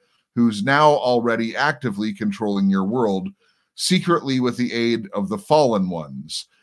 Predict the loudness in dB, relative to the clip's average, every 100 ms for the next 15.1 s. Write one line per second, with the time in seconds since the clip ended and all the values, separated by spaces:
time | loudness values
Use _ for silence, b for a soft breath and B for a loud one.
0 | _ -6 0 0 0 0 -2 -2 -4 0
1 | 0 0 -4 0 0 0 2 2 2 2
2 | 0 0 -2 -6 -6 -4 -4 -4 -4 -4
3 | -8 -8 -8 -4 -2 0 -2 -6 -8 -8
4 | -10 b b b 0 0 2 2 4 2
5 | -2 -4 0 0 0 0 0 -2 0 4
6 | 6 6 4 -2 -6 _ _ _ _ _
7 | 2 2 2 0 2 4 4 0 -4 -2
8 | -2 -2 -6 -6 2 4 4 2 0 -4
9 | -6 -2 -2 0 0 0 -2 -8 -4 -4
10 | -2 -2 0 -2 -2 -4 -2 2 2 2
11 | 0 -4 -4 -2 0 2 2 0 -2 b
12 | b b b b _ _ _ _ _ _
13 | _ _ _ -2 0 4 6 6 4 0
14 | -2 -2 0 0 2 0 0 -2 -2 -6